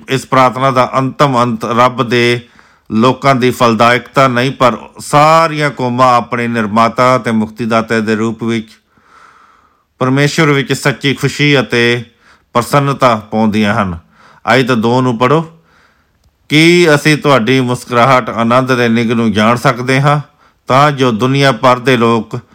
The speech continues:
ਤੁਹਾਨੂੰ ਇਸ ਬ੍ਰਹਿਮੰਡ ਦੇ ਮਹਾਨ ਪਰਮੇਸ਼ਵਰ ਵਜੋਂ ਜਾਣ ਸਕਣ, ਜਿਸ ਨੇ ਮੌਤ ਅਤੇ ਆਪਣੇ ਨਿਆਂ ਤੋਂ ਬਚਾਅ ਤੋਂ ਲਈ ਹ-, ਕੌਮਾਂ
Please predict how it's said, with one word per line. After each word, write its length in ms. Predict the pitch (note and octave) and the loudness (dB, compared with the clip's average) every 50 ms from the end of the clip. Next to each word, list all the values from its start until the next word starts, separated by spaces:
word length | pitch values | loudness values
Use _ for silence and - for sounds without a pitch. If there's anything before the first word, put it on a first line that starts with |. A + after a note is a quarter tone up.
| _ _ _ _ _ _ _ | _ _ _ _ _ _ _
ਤੁਹਾਨੂੰ 440 | - B2+ B2 A#2+ A#2 A#2 A#2+ A#2 A#2 | -2 0 2 2 2 0 0 0 0
ਇਸ 200 | A2 A#2+ A2+ - | -2 -2 -4 -4
ਬ੍ਰਹਿਮੰਡ 540 | G#2 F#2+ A2 A2+ B2+ C#3 C3+ C3 C3 B2+ A#2 | -4 0 2 2 2 2 0 0 -2 -2 0
ਦੇ 180 | G#2+ A#2 A2+ | 0 0 2
ਮਹਾਨ 440 | A2 A2 A2+ A#2 A2+ G2+ A2 C3 C#3 | 2 2 2 2 2 2 2 2 0
ਪਰਮੇਸ਼ਵਰ 540 | C#3 - B2+ A#2+ A2+ A#2+ A#2 A2+ - C3+ A#2 | -2 -4 -4 -2 -2 -2 -2 -2 -2 -4 -2
ਵਜੋਂ 360 | A2 G#2+ A2 G2 G#2+ G#2+ G#2 | -2 -2 -2 -2 -2 -2 -2
ਜਾਣ 320 | G2 F2+ G#2 G2+ G2 G2 F#2+ | -2 -2 -2 -2 -2 -2 -2
ਸਕਣ, 380 | - A#2 A2 G2 A2+ A#2 A2 | -2 -4 -4 -2 -2 -2 -2
ਜਿਸ 280 | G2+ F#2+ A#2+ A#2 - B2+ | -2 -2 -4 -4 -4 -2
ਨੇ 340 | A2+ A2 G#2+ G#2+ G2+ G#2+ - - - - - - - - _ _ _ - | -2 0 0 -2 -4 -6 -12 -20 -20 -20 -20 -20 -20 -20 _ _ _ -8
ਮੌਤ 540 | A2 A2 A2 A2+ A#2 A#2+ C3 C#3+ D3 - - - - _ _ _ _ _ _ _ _ _ _ _ _ _ _ _ _ _ _ _ _ - A#2+ | -4 -2 2 4 4 4 4 4 2 -2 -10 -20 -20 _ _ _ _ _ _ _ _ _ _ _ _ _ _ _ _ _ _ _ _ -4 -4
ਅਤੇ 200 | A#2 A2+ C3 B2 | -2 2 2 2
ਆਪਣੇ 260 | A#2+ A2 - B2 A#2+ | 2 2 0 -2 0
ਨਿਆਂ 320 | A2+ A2+ A#2 A#2 A#2 A#2+ B2+ | 2 2 4 4 4 2 2
ਤੋਂ 180 | A2 A#2 A2 | 0 -2 -2
ਬਚਾਅ 460 | G2+ G#2 A2 - B2 A#2 A2+ A#2 A#2+ | -2 -2 -2 0 2 4 4 4 2
ਤੋਂ 400 | A#2 - - A2 A2 A2 G2+ G2+ | 2 0 0 0 0 0 0 -2
ਲਈ 460 | A2+ A2 A2 A2+ A2 A2+ A#2 A#2 A2+ G2+ - - A#2+ | 0 0 2 2 2 2 0 -2 -6 -10 -16 -16 -16
ਹ-, 80 | A2+ A2 - - - | -16 -16 -18 -12 -6
ਕੌਮਾਂ 520 | B2+ B2 A#2+ B2 B2 B2 B2 B2+ B2+ - | -4 -4 -2 -2 0 2 2 2 2 0